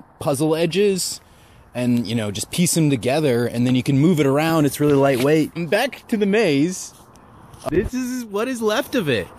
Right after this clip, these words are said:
Here's my superhero punch. Super strong Hadouken! Ow, oh shit. Once again, I would like to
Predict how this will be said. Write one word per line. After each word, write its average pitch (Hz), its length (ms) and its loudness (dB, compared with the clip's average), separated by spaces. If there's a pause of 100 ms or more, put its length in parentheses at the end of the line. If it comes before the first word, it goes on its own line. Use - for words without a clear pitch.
(180)
Here's 151 300 0
my 160 100 2
superhero 160 640 2
punch. 151 560 -2 (600)
Super 226 580 2
strong 233 760 0 (640)
Hadouken! 269 1400 2 (160)
Ow, 233 280 -14
oh 220 200 -12
shit. - 500 -4
Once 196 260 2
again, 190 520 2 (100)
I 170 160 0
would 160 160 4
like 170 380 2
to 156 480 2